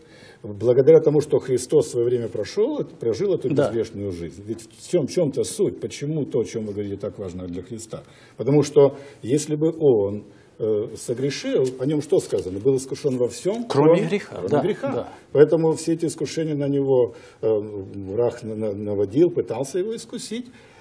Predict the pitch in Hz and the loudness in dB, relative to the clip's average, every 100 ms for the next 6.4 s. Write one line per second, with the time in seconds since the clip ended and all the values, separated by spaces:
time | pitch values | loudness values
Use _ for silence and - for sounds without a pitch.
0 | - 107 117 117 113 - 110 123 160 160 | -6 -4 -2 -2 -2 2 2 2 0 -4
1 | - 131 131 110 113 120 120 104 95 135 | 4 6 6 2 4 4 2 2 -6 -6
2 | 147 156 131 120 127 143 147 110 127 123 | -4 0 -2 -2 -2 0 0 -2 -2 -2
3 | 127 123 117 - 117 113 104 95 139 147 | 0 -4 -2 -6 -6 -6 -6 2 2 2
4 | 131 107 - 117 127 117 107 113 113 110 | -2 -4 -2 -4 0 0 0 0 -2 -4
5 | 117 120 127 107 110 110 113 131 127 143 | -8 -8 -8 -4 -4 -4 -8 -8 -8 -6
6 | 147 170 214 - | -4 -4 -4 -6